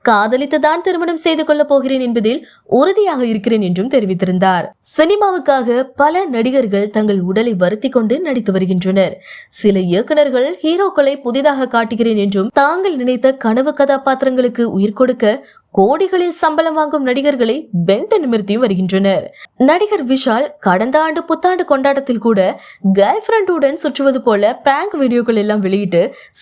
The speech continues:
செம்ம ஃபார்மில் ஃபிட்டாக இருந்து வந்தார். ஆனால் இந்த புத்தாண்டுக்கு அவரது நிலைமை இப்படி முற்றிலுமாக மோசமடையும் என யாருமே எதிர்பார்க்கவில்லை என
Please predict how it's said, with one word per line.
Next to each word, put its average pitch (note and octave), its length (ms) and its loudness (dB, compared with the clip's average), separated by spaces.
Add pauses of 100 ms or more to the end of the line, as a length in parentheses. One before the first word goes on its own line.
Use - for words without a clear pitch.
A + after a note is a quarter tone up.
செம்ம F#4 380 2
ஃபார்மில் C4 400 0
ஃபிட்டாக C#4 340 -2
இருந்து G#3 280 0
வந்தார். F#3 380 0 (320)
ஆனால் C4+ 640 0
இந்த G#3+ 380 0
புத்தாண்டுக்கு D4+ 560 0 (200)
அவரது G3+ 320 -2
நிலைமை G#3+ 380 0 (280)
இப்படி F#3+ 340 0
முற்றிலுமாக D4+ 760 0
மோசமடையும் D4 600 0
என B3+ 160 -2 (240)
யாருமே C4 640 0 (100)
எதிர்பார்க்கவில்லை F#3+ 680 -2
என F#3 260 0